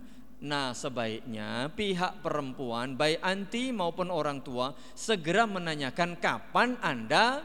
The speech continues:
menikahi putri saya?" atau "Kapan Anda menikahi saya?" begitu. Pertama, kalau dia belum siap, ini jadi apa tidak gitu, tidak apa-apa, boleh bertanya, "Ini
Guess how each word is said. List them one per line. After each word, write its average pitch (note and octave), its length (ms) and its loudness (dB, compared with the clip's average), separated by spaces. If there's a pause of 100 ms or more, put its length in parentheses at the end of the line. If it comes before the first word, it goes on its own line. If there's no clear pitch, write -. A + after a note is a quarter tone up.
(520)
menikahi D#3 640 -2
putri F#3+ 320 2
saya?" B3+ 720 4
atau D#3+ 240 0
"Kapan G3 480 2
Anda D3 240 4
menikahi G#3+ 480 0
saya?" D4+ 400 4
begitu. C4 400 -2 (1600)
Pertama, B2 400 -4 (720)
kalau D4+ 240 8
dia A#3 240 6
belum G#3 240 2
siap, F3+ 480 2
ini C4+ 160 2
jadi F#3+ 320 8
apa C4+ 80 6
tidak A#3+ 400 2
gitu, D#4 160 -2
tidak A#3 160 0
apa-apa, B3 160 4
boleh G#3+ 240 4
bertanya, D#3+ 460 0 (180)
"Ini A#3+ 240 6